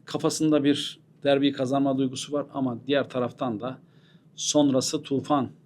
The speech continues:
olabilecek şartlar da var. Fenerbahçe bu maçı kazanırsa Beşiktaş tribünlerinin reaksiyonunu tahmin edebiliyorum. Geçmişte de taraftarın öfkesi de tepkisi de çok oldu. İkincisi yönetim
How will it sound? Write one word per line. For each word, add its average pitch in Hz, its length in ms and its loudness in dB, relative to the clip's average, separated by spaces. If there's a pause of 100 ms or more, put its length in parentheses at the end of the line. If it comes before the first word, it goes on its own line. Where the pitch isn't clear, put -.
(380)
olabilecek 127 580 0
şartlar 123 520 -2
da 139 120 2
var. 120 240 -2 (120)
Fenerbahçe 147 460 -2
bu 143 60 2
maçı 143 400 0 (400)
kazanırsa 131 680 -2 (1160)
Beşiktaş 147 340 0
tribünlerinin 131 840 2 (100)
reaksiyonunu 127 800 -2 (400)
tahmin 123 280 -2
edebiliyorum. 107 500 -4 (920)
Geçmişte 123 540 -4
de 135 200 -6 (380)
taraftarın 123 640 -4 (120)
öfkesi - 460 -8
de 98 100 -8
tepkisi - 420 -12
de 131 120 -10
çok - 220 -8
oldu. 107 220 -10 (960)
İkincisi 160 440 2
yönetim 151 600 6